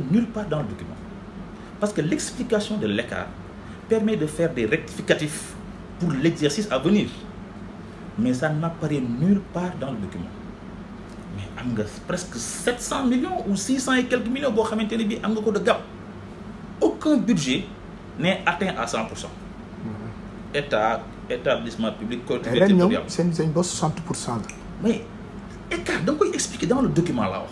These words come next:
Speaker 2: Mhm.
Speaker 1: Je ne dis pas que da nga ko war a atteindre à cent pour cent. Si c'est cinquante pour cent, si c'est trente pour cent, yëpp da ngay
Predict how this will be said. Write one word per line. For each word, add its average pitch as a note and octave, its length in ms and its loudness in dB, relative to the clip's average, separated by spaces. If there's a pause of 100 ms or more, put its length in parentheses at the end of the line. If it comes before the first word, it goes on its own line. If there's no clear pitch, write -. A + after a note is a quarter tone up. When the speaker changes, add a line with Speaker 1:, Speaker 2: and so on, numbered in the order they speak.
Speaker 2:
Mhm. G3 80 -2 (260)
Speaker 1:
Je D#4 120 -2
ne E4 60 2
dis C4+ 120 2
pas - 200 0
que - 100 -4
da F#3+ 120 2
nga G#3+ 80 2
ko G#3+ 140 6
war F#3 60 4
a F#3 140 0
atteindre E3 260 2
à C3 40 0
cent B2+ 220 -2
pour A2+ 100 -6
cent. - 160 -4 (880)
Si - 140 0
c'est A3+ 140 2
cinquante G#3 360 4
pour - 100 -6
cent, G#3+ 200 6
si A3+ 140 -2
c'est G#3 200 2
trente G#3 240 6
pour G3 140 2
cent, F#3 160 2
yëpp G#3+ 180 2 (680)
da F3 80 4
ngay G3 240 2